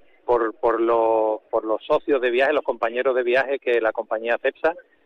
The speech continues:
eh, ha, ha firmado este acuerdo de colaboración y, por tanto, creo que le da todavía una proyección más internacional, eh, es acercar,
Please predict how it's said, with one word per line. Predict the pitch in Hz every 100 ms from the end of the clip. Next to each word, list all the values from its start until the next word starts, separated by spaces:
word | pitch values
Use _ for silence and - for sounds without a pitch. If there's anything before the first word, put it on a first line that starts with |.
| _ -
eh, | 120 120 117 113 110 113
ha, | 110 113 110 120 113 113
ha | 113
firmado | 123 113 117 117 113
este | 110 117
acuerdo | 110 117 113 110
de | 113
colaboración | 113 110 110 - 151 196 - _ _ _ _ _
y, | 147 135 127 120
por | - 110
tanto, | - 120 - 135 139 139 135 127 120 -
creo | 120 123 120
que | 131
le |
da | 123 127
todavía | 127 120 120 123 127 131 131 135 -
una | 127 127
proyección | 123 120 117 - 131 131 131 131 120 - _ _ 127
más | 123 120
internacional, | 127 131 120 113 110 131 131 113
eh, | 123 123
es | 127 120
acercar, | 135 - 131 - 131 135 -